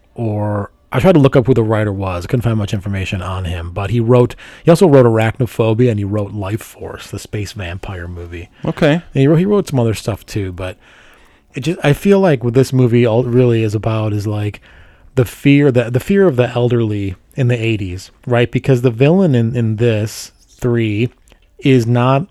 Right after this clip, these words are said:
Speaker 1: it's not a monster. It's not the corrupt government. It's not the
Speaker 2: No.
Speaker 1: corrupt police. It's just wild young people,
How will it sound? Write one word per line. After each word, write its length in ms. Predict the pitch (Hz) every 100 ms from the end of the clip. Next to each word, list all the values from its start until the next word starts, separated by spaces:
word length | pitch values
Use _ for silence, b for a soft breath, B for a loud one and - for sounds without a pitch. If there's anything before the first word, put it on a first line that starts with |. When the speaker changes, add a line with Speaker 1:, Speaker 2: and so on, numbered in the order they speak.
| -
Speaker 1:
it's 180 | 135 -
not 120 | 151
a 60 |
monster. 760 | 143 113 107 107 - 117 120 127 b b b
It's 160 | - 156
not 280 | 147 147
the 60 | -
corrupt 440 | - 131 120 -
government. 580 | - 101 95 92 90 110 -
It's 140 | -
not 160 | 170 104
the 40 | 101
Speaker 2:
No. 40 |
Speaker 1:
corrupt 400 | - 131 123 -
police. 560 | - 120 98 113 - - B B
It's 180 | 156 -
just 340 | 175 160 - 131
wild 580 | 117 101 117 143 151
young 380 | 131 120 127 135
people, 480 | - 95 - 85 85